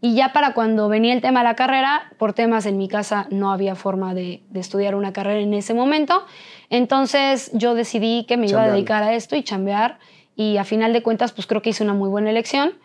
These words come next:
Speaker 2: Ujú.
Speaker 1: Me fui preparando con la vida, que creo que hoy por hoy te prepara mucho más y, y mucho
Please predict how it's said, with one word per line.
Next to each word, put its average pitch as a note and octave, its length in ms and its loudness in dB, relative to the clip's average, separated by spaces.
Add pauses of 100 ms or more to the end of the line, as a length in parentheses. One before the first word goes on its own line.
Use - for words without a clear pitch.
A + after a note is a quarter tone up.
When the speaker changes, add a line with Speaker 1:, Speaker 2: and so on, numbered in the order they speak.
(180)
Speaker 2:
Ujú. A#2+ 220 -6
Speaker 1:
Me B3+ 180 4
fui B3 120 0
preparando A3 760 0
con G3+ 180 -2
la G3 100 0
vida, A#3+ 420 2
que G3+ 120 -6
creo G#3+ 200 -2
que A3+ 120 -4
hoy A3 140 2
por G#3+ 200 -2
hoy G#3+ 260 0 (200)
te A3 100 -4
prepara A3 340 0
mucho G#3 320 -4
más G3+ 440 -4
y, F#3+ 400 -4 (320)
y G3 80 -4
mucho G3 680 -2